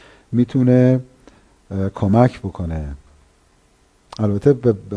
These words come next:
با فرض اینکه چه نوع پروبیوتیکی هست، چه سازگاری یا با سایر ترکیباتی که در داخل جیره. بله، فارمودن که آیا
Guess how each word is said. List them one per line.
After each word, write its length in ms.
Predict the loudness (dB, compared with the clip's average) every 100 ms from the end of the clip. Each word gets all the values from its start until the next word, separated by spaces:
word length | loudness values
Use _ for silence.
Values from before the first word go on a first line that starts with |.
| -6 -4
با 180 | -4
فرض 360 | -2 0 0 2
اینکه 220 | 0 -2
چه 140 | -2 -2
نوع 100 | -2
پروبیوتیکی 600 | -2 -2 -2 -6 -2 -2
هست، 160 | 0
چه 120 | -2
سازگاری 640 | -2 2 2 0 -4 -4 -2
یا 420 | -2 -2 -2 -2
با 360 | -4 -2 -2 -2
سایر 440 | -4 -4 -2 -2
ترکیباتی 480 | -2 -6 -6 -8 -8
که 80 | -6
در 140 | -6
داخل 400 | -6 -10 -10 -12
جیره. 580 | -12 -10 -8 -4 -4 -6 -10 -20 _ _ _ -20 _ _ _ _ _ _ _ _ -20 -20 -20 -20 -20 _ _ _ _ _ _ -20 -20 -20 -20 -20 -20 -20 -20 -20 -20 -20 -20 -20 -20 -20 -20 -20 -20 -20 -20 -20 -20 -20 -20 -20 -20 -20 -20 -20 -20 -20 _ _ _ _ _ _ -20 -20 -4
بله، 160 | 0 2
فارمودن 480 | 4 4 4 4 2
که 120 | 4
آیا 400 | 4 6 6